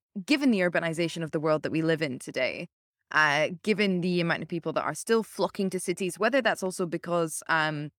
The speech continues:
their, uh, land is drying up in, you know, the Middle East and, uh, uh, on the continent of Africa, whether it's, uh, because of refugee crises and wars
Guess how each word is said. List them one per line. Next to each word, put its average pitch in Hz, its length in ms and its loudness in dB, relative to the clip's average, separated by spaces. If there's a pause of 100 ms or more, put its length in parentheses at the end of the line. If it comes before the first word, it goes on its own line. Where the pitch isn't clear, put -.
(300)
their, 156 680 2 (140)
uh, 135 200 -2
land 151 400 2
is 208 140 0
drying 175 480 2
up 165 240 0 (460)
in, 170 360 2
you 170 80 0
know, 151 120 -2
the 143 120 -4
Middle 165 240 0
East 196 420 -2
and, 156 140 0
uh, 151 240 -2
uh, 143 240 -2
on 156 120 -6
the 156 60 -8
continent 156 300 -6
of 151 60 -4
Africa, 180 440 0
whether 160 260 0
it's, - 260 -4
uh, 147 240 0
because 160 240 -6
of 143 80 -10
refugee 165 440 -2
crises 190 680 -4
and 156 200 -4
wars 190 640 0